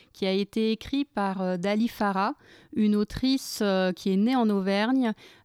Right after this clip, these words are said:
euh, de parents, euh, algériens. Donc j'ai choisi, euh, un extrait, euh, particulier qui est, euh,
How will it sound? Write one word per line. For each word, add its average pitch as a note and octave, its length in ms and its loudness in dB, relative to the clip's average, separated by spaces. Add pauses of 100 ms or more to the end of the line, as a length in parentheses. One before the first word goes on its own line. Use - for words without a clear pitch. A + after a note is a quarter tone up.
euh, F#3+ 160 2
de F#3 120 0
parents, G#3 640 0
euh, F#3 180 2
algériens. G3 500 0 (760)
Donc G3+ 200 0
j'ai G#3+ 120 2
choisi, A#3+ 600 2
euh, G#3 400 2
un G#3 180 2
extrait, C4+ 580 0
euh, G#3+ 120 2
particulier G#3+ 840 -2
qui G#3 400 -2
est, A#3 140 0
euh, F#3 180 0